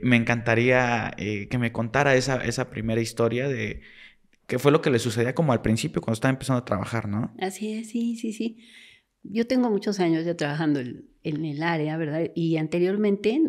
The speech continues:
Speaker 2: actualmente nosotros, perdón, estamos en el instituto, que es un edificio nuevo, relativamente tiene catorce años de haberse inaugurado,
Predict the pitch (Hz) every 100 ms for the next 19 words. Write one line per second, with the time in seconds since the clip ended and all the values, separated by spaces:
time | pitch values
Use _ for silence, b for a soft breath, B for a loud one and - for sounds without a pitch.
0 | 156 151 151 - 185 175 180 131 139 143
1 | - 120 123 131 - 131 135 139 123 -
2 | - 151 - 143 143 160 156 147 - 165
3 | 151 139 - 139 156 185 220 175 - -
4 | _ 160 147 143 170 165 156 147 170 151
5 | 143 131 b b b b b b _ -
6 | 131 156 151 156 143 151 143 131 156 147
7 | 170 160 143